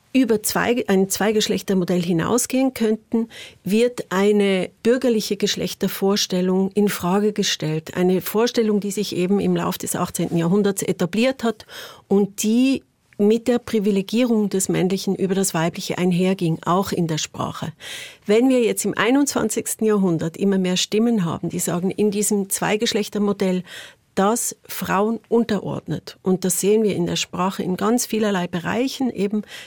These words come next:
Frauen sind weniger präsent. Und eben, wie gesagt, linguistische Studien zeigen, wenn wir im generischen Maskulinum sprechen,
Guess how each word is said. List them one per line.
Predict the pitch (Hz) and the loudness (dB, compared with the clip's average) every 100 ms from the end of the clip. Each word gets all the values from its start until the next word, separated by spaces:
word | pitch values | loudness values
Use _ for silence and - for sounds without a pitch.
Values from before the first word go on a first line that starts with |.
| - | -12
Frauen | - 190 202 | -2 0 2
sind | 208 196 180 | 0 0 0
weniger | 180 175 170 | 0 0 -4
präsent. | - 175 175 202 277 311 - - - - - - | -6 -6 0 2 2 0 -8 -20 -20 -20 -12 -2
Und | 190 | -2
eben, | - 180 175 | 0 -2 0
wie | 175 | 0
gesagt, | 175 170 170 - | 0 0 -2 -4
linguistische | 190 190 196 - 180 190 | -2 0 -2 -4 -4 -2
Studien | - 202 196 180 | -2 0 2 0
zeigen, | - 196 190 247 262 240 | 0 0 2 0 0 0
wenn | 185 | 0
wir | 185 185 | 0 0
im | 190 | 0
generischen | 185 185 185 190 190 | 0 0 0 0 0
Maskulinum | 180 - - 180 180 175 | 0 -2 -2 0 2 0
sprechen, | - - 180 208 - - 233 | -2 -6 0 0 0 -2 -2